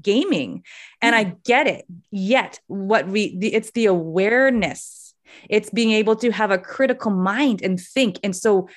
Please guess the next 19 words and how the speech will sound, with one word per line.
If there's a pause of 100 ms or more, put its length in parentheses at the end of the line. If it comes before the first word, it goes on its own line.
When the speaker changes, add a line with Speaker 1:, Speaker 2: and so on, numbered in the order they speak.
(160)
Speaker 1:
we
don't
wanna
tell
our
kids
what
to
think. (140)
I
mean,
Speaker 2:
Mm.
Speaker 1:
yeah,
so
of
course
we're
gonna
say,